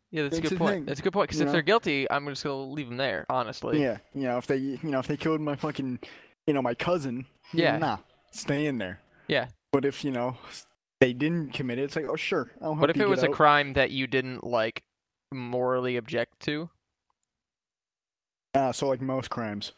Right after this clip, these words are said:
Speaker 1: Yeah. Like, what if it was a crime where you're just like, "I don't know, that probably shouldn't be illegal," but you did commit, but they did commit the crime?
Speaker 2: Well, see, now that's, that's a different thing. What I
Speaker 1: Mm-hmm.
Speaker 2: morally object to and what I think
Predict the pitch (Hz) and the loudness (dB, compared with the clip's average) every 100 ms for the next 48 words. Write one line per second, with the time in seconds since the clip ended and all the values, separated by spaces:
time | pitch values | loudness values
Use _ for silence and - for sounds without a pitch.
0 | - _ _ 131 120 110 - _ _ _ | -20 _ _ 0 0 0 -6 _ _ _
1 | _ _ _ _ - 123 127 131 143 127 | _ _ _ _ -6 -2 -2 0 0 -2
2 | 131 131 123 123 120 120 120 117 123 - | 0 4 4 4 0 0 -2 -2 -4 -6
3 | 127 123 120 123 - 190 147 127 127 127 | -2 2 2 2 6 8 8 4 4 4
4 | 151 - 131 120 - 120 117 110 120 120 | 2 4 2 2 -4 -6 -6 -4 -4 -2
5 | 131 139 143 135 _ _ _ _ _ _ | -2 0 0 -4 _ _ _ _ _ _
6 | _ _ _ 131 127 123 127 139 135 139 | _ _ _ 2 4 4 0 0 0 0
7 | 131 - - 131 123 131 127 - 127 - | -2 -2 -4 -2 -2 -2 -4 -6 -6 -4
8 | - 131 135 151 160 185 175 202 202 196 | 0 2 2 2 4 4 2 -2 -2 0
9 | 196 214 - 190 185 - 175 165 151 151 | -2 -4 -6 -4 -4 -4 -4 -4 -4 -6
10 | 131 147 123 123 135 147 143 147 160 170 | -4 -4 -4 -4 -2 -2 0 0 0 2
11 | 165 156 139 131 147 147 - 143 135 131 | 0 0 -4 -2 -2 -2 -4 -2 -2 -2
12 | 131 127 131 143 | -2 -2 -2 -4